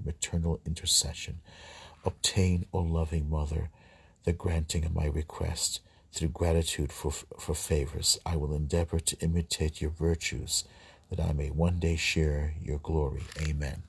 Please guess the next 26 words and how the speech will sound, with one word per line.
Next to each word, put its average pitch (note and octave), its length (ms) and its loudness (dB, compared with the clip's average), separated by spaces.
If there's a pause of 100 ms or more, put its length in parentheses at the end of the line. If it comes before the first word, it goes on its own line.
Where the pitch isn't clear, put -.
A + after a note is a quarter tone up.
(1200)
And E2 240 2
I D#2+ 80 4
will E2 240 4
read F2+ 300 4
also E2 640 4
the D2+ 320 0
novena D#2+ 480 -2
to - 120 -4
the D2 140 -2
Immaculate D2+ 480 -2
Heart E2 300 -4
of D2 80 -4
Mary. D#2 560 0 (1600)
O F#2 140 4
most F2+ 360 2
blessed F2 340 0 (100)
Mother, E2 460 2
heart E2+ 580 -2
of - 180 -4
love, D#2 440 -4
heart E2 320 0
of D#2+ 160 -4
mercy, - 520 -2 (480)
ever F2+ 260 2
listening, E2 600 2
caring, E2 560 0